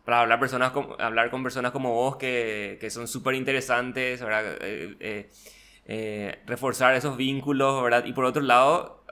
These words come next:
eh, generar también ese contenido para, para el ecosistema. Yo sé que hay un montón de formatos.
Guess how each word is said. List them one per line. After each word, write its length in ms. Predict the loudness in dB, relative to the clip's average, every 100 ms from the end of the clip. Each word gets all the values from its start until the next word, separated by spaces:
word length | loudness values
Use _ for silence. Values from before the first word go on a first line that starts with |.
| -16
eh, 220 | -10 -8 -6
generar 440 | -2 2 4 4
también 180 | 4 -2
ese 100 | -4
contenido 720 | -4 -2 -2 -2 0 0 2
para, 520 | 4 6 4 2 0 -12 _ _ _ _
para 140 | 4 6
el 80 |
ecosistema. 480 | 4 2 2 2 2
Yo 160 | 0 -2
sé 180 | 0 0
que 440 | 2 0 -2 -4
hay 220 | 0 2 2
un 60 |
montón 420 | -2 -2 0 0 2
de 100 | 0
formatos. 920 | 0 2 4 4 2 0 0 -2